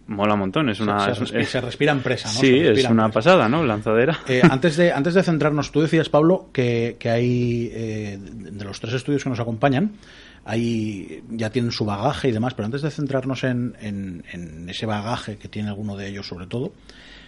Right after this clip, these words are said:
Speaker 2: eh, ¿cuántas horas de mentoring, cuántas horas de, eh, formación, eh, empresarial os regala Lanzadera solamente por el hecho de estar ahí con Sony?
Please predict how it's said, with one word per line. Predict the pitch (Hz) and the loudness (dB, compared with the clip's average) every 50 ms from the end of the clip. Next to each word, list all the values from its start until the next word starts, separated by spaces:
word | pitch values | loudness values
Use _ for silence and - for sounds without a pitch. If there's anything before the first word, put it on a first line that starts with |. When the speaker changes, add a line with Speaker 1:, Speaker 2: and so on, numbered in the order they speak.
| - - - | -20 -16 -10
Speaker 2:
eh, | 120 110 107 104 104 - - _ - - - - - - | -8 -6 -6 -6 -8 -10 -14 _ -20 -20 -20 -20 -6 -2
¿cuántas | - 135 139 143 180 180 | 0 0 0 0 0 0
horas | 202 185 170 160 | 0 -2 -2 -2
de | 156 | -2
mentoring, | 147 147 151 156 139 - 139 120 117 113 | 0 2 2 2 2 2 0 -2 -2 -4
cuántas | 120 123 143 - - | -6 -8 -8 -4 -2
horas | 151 143 135 - - - - - - - - - - | -2 -2 -2 -4 -8 -20 -20 -20 -20 -20 -20 -20 -14
de, | - 127 131 135 135 139 - - - - - _ - - - | -8 -2 0 0 0 -2 -4 -10 -20 -20 -20 _ -20 -20 -14
eh, | - 139 117 113 - - | -10 -10 -10 -10 -10 -10
formación, | - - 131 123 127 113 - 147 143 147 147 147 139 - - - - | -6 -6 -4 -4 -4 -2 0 0 0 0 0 -2 -6 -10 -16 -18 -14
eh, | - - - - 151 | -12 -12 -10 -6 -6
empresarial | 135 120 - - 135 120 - 131 123 120 139 139 123 107 101 98 107 - - - - - - - - | -6 -4 -2 -2 -2 -2 0 -2 0 2 2 2 2 0 -2 -6 -12 -14 -20 -20 -20 -20 -20 -14 -8
os | 123 123 110 | -8 -6 -4
regala | 117 123 117 123 131 127 120 113 110 107 107 107 | -4 -2 0 0 0 0 0 -2 -6 -8 -8 -8
Lanzadera | 107 117 120 - - 117 120 113 104 | -8 -8 -8 -6 -6 -6 -6 -6 -8
solamente | - - 110 107 110 107 107 | -8 -10 -8 -8 -8 -8 -10
por | - 104 104 | -10 -10 -10
el | 107 | -10
hecho | 104 - | -10 -10
de | 107 104 | -12 -12
estar | - - 113 | -10 -10 -10
ahí | 104 104 104 | -10 -10 -12
con | - 101 101 | -12 -14 -14
Sony? | - 117 107 | -14 -14 -16